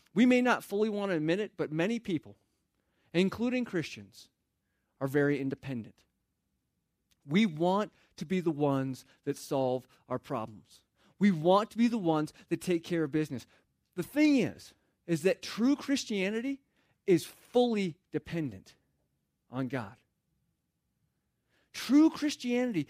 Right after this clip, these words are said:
is fully dependent on God. So if we want to be independent and we have to be fully dependent, well, guess what? There's a little bit of a conflict there.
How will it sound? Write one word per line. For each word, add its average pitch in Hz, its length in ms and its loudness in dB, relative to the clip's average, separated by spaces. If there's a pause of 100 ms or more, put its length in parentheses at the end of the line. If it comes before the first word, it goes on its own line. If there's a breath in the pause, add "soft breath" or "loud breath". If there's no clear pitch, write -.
(160 loud breath)
is 190 100 -4
fully 262 300 -2
dependent 233 320 0
on 214 100 -2
God. 240 180 0 (180 loud breath)
So 254 120 6
if 170 140 6
we 277 180 10
want 302 240 6
to 294 80 4
be 233 220 0
independent 294 640 4
and 208 160 2
we 269 100 8
have 262 200 4
to 226 60 -6
be 240 100 4
fully 277 280 2
dependent, 285 440 2
well, 220 80 0
guess 247 280 0
what? 233 200 -2
There's 233 160 2
a - 20 -8
little 262 160 -2
bit 240 100 0
of 196 60 -4
a 190 60 -2
conflict 220 500 -6
there. 101 240 -14